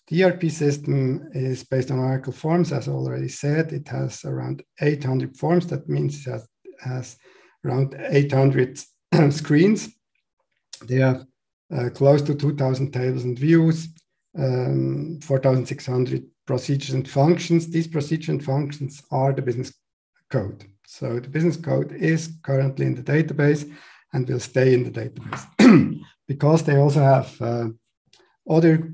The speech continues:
parts of the application that, uh, is using the, the Oracle database. Oracle database provides, uh, O R D S, Oracle rest Data Services.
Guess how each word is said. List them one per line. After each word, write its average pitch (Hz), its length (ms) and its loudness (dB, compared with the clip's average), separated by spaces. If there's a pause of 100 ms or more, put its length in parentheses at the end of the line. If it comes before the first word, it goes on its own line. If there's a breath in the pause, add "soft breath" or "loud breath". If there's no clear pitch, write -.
parts 147 320 4
of 143 160 -2
the 143 80 -2
application 139 720 -2
that, 131 240 -2 (240)
uh, 123 260 -4
is 123 280 -4
using 156 640 0 (100)
the, 131 680 -4
the 143 80 -8
Oracle 127 320 -6
database. 151 640 -4 (500 soft breath)
Oracle 131 280 -4
database 123 540 -4
provides, 117 640 -4
uh, 113 340 -6 (500)
O 147 120 0
R 127 260 0
D 135 180 -2
S, 175 420 -4 (260)
Oracle 127 360 -8
rest 127 280 -6
Data 147 300 -4
Services. 143 720 -2